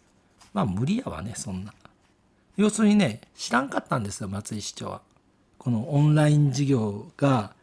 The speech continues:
えー、授業時数にカウントされないっていうこと。で、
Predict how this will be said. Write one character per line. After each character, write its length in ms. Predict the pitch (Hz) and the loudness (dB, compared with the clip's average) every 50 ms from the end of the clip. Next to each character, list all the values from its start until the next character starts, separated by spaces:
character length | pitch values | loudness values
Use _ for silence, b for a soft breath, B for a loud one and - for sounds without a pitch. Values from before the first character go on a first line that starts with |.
| b b b b b _ - | b b b b b _ -8
え 60 | 117 | -6
ー、 140 | 117 113 113 | -6 -6 -6
授 220 | 101 110 117 110 | -6 -6 -2 0
業 200 | 127 127 127 123 | 2 2 2 2
時 160 | 117 123 131 | 0 0 -2
数 200 | 127 - - 123 | -2 -2 0 2
に 180 | 110 104 101 104 | 2 2 0 -2
カ 160 | - - 127 | -2 -2 0
ウ 80 | 123 123 | 0 0
ン 60 | 120 | 0
ト 80 | - | -2
さ 120 | 127 - 143 | -2 -2 0
れ 120 | 131 139 | 2 2
な 120 | 131 131 101 | 2 2 0
い 40 | |
っ 40 | 90 | -2
て 160 | - _ - | -6 _ -10
い 20 | 101 | -12
う 40 | 98 | -12
こ 120 | - - | -12 -16
と。 220 | - - - - _ - - - _ _ _ _ _ _ _ _ _ _ _ _ _ _ _ _ _ _ _ _ _ _ _ b b b b b b b b b b b b b _ _ _ _ _ _ _ _ _ _ _ _ _ _ _ _ _ _ _ _ _ _ | -16 -16 -18 -18 _ -20 -20 -20 _ _ _ _ _ _ _ _ _ _ _ _ _ _ _ _ _ _ _ _ _ _ _ b b b b b b b b b b b b b _ _ _ _ _ _ _ _ _ _ _ _ _ _ _ _ _ _ _ _ _ _
で、 260 | - 208 214 214 - | 4 4 4 4 0